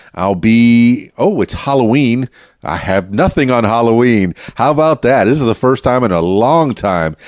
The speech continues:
that I have not had a Halloween party on Halloween. So my Halloween party will be on Friday.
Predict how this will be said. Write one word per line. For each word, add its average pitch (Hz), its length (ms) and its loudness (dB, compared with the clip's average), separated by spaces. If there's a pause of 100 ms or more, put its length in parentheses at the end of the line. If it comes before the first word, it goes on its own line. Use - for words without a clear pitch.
(140)
that 95 100 0
I 90 140 0
have 104 180 0
not 107 200 0
had 104 160 0
a 87 80 0
Halloween 107 560 0
party 104 420 0 (280)
on 113 260 0
Halloween. 101 760 0 (240)
So 120 180 -2
my 143 200 0
Halloween 113 500 0
party 107 300 0
will 104 160 2
be 113 180 2
on 117 180 0
Friday. 113 760 -2